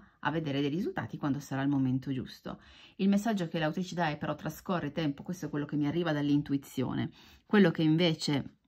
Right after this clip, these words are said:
mm, mi viene detto dal, dalla carta stessa è proprio di trascorrere più tempo all'aria aperta, quindi entrare in connessione con la natura ci porta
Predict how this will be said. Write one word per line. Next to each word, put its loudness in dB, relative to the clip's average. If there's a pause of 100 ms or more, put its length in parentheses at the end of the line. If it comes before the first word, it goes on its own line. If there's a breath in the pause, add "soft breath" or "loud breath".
(180)
mm, 6
mi 6
viene 6
detto 0
dal, -2
dalla 0
carta -4
stessa 0
è 2 (360 loud breath)
proprio 2
di -2
trascorrere -4
più -2
tempo -6
all'aria -2
aperta, 0
quindi 0 (360 loud breath)
entrare 2
in 0
connessione -2
con -6
la 0
natura -2
ci -4
porta 0